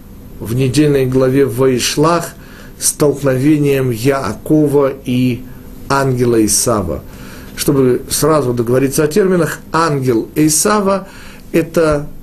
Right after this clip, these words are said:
духовная сущность, это квинтэссенция всех сил, заложенных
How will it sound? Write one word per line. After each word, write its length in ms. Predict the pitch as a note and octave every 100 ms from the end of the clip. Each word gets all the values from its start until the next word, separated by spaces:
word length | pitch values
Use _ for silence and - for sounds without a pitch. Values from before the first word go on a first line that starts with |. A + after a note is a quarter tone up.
| - -
духовная 480 | C#3+ E3+ D#3+ D#3+
сущность, 760 | C#3+ - D3+ C#3+ - A2 - -
это 340 | G#2+ - B2+ A#2+ - -
квинтэссенция 1300 | - D3+ D#3 - - - F3+ F3+ F3 - E3 D3 D3 - - -
всех 420 | - F3+ E3+ - -
сил, 640 | - - G#3 F#3 F3 E3 - -
заложенных 920 | B2 B2 C#3+ D3+ D#3+ C#3 C#3 A#2+ -